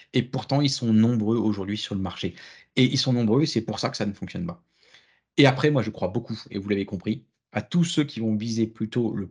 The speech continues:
plus haut de gamme. Et dans le plus haut de gamme, j'ai pas dit que c'était forcément en termes de prix, parce que des fois, c'est mal vu de parler de haut de gamme, surtout en France, euh,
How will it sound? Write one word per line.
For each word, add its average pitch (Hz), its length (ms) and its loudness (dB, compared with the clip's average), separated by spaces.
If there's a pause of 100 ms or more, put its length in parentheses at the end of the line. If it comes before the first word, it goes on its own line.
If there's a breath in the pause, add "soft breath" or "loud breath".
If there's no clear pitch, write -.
(120)
plus 165 240 4
haut 135 100 6
de 113 60 -4
gamme. 113 340 0 (640)
Et 107 80 4
dans 98 80 0
le 98 80 -6
plus 123 120 -4
haut 110 40 0
de 110 40 -8
gamme, 147 220 0
j'ai 107 140 -4
pas 107 160 -4
dit 135 160 -6
que - 60 -14
c'était 135 440 -4 (180 loud breath)
forcément 117 680 -4
en 98 80 -6
termes 98 220 -6
de 101 100 2
prix, - 180 -2
parce 156 120 -2
que 110 80 -4
des 95 100 -2
fois, 117 180 -2
c'est - 160 -6
mal 101 220 4
vu 117 140 -4
de 107 80 -4
parler 95 360 -4
de 98 100 -6
haut 95 120 -6
de 101 80 -8
gamme, 143 340 2 (160 loud breath)
surtout - 380 -6
en 101 60 -4
France, 170 400 0 (380 loud breath)
euh, 113 160 4